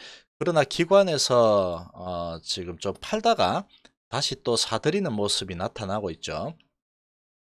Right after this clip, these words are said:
어, 나스닥이 그저께 내리고, 어, 어, 어, 어제 오르고,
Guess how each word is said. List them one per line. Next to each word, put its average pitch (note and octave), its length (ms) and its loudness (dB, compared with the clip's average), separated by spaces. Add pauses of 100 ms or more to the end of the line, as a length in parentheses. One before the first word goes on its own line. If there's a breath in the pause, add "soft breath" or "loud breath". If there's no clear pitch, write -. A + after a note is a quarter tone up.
(960 loud breath)
어, F2+ 240 -2
나스닥이 C#3 760 2 (100)
그저께 E3 380 0
내리고, B2+ 500 2 (220)
어, - 120 -8
어, C#3 180 -6 (160)
어, F2 240 -6
어제 E3+ 180 0
오르고, F#2+ 380 -4